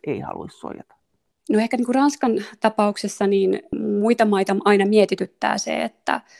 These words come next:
Speaker 2: haluaako Ranska nyt edistää kestävää kehitystä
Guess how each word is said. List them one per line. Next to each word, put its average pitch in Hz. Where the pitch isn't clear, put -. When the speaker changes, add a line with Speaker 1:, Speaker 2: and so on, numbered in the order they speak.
Speaker 2:
haluaako 220
Ranska 196
nyt 185
edistää 196
kestävää 240
kehitystä 254